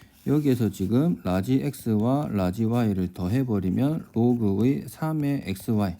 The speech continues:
이 X, Y가 만들어진다는 거야. 그럼 얘는 또 뭔 의미냐면 Y는 해서 직선으로 바꿔보는 거지.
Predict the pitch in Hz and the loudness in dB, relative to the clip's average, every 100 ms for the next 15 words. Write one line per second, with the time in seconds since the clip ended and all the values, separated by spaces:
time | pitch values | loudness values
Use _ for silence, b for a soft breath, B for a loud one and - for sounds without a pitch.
0 | - 104 90 - 113 92 78 95 92 82 | -4 -2 -2 -2 0 0 0 -2 -2 -4
1 | 80 - - - - B B B B B | -10 -12 -16 -20 -20 B B B B B
2 | B - 156 220 208 113 92 117 131 127 | B 0 6 6 6 6 6 6 6 6
3 | 92 92 87 107 151 - 107 139 170 127 | 4 2 0 0 -4 -2 2 4 4 4
4 | 101 156 135 101 90 90 180 185 240 190 | 6 6 4 2 0 0 0 4 6 6
5 | 90 87 98 82 - - 82 | 4 0 -2 -4 -6 -8 -10